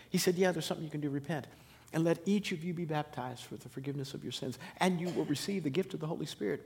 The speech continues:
For the promise is for you," verse thirty-nine, "is for you and your children and all who are far off, as many as the Lord our God shall call to himself." What,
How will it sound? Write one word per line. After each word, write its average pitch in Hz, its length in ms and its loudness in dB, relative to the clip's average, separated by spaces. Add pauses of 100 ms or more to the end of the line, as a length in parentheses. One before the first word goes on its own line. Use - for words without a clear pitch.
(160)
For - 100 -4
the 135 60 0
promise 196 540 -2
is 147 120 -2
for - 100 -2
you," 175 180 2
verse 143 220 0
thirty-nine, 151 440 -2 (360)
"is 151 120 2
for 143 120 2
you 196 240 2
and 175 80 -2
your 151 80 2
children 175 380 -2
and 147 180 -2
all 220 420 2
who 233 160 2
are 202 120 2
far 190 280 -2
off, 185 220 -2 (220)
as 147 120 0
many 196 280 2
as 147 100 0
the 165 80 0
Lord 180 240 0
our 180 100 0
God 180 300 -4
shall 170 120 -6
call 185 240 -2
to 185 120 -6
himself." 165 400 -2
What, - 180 2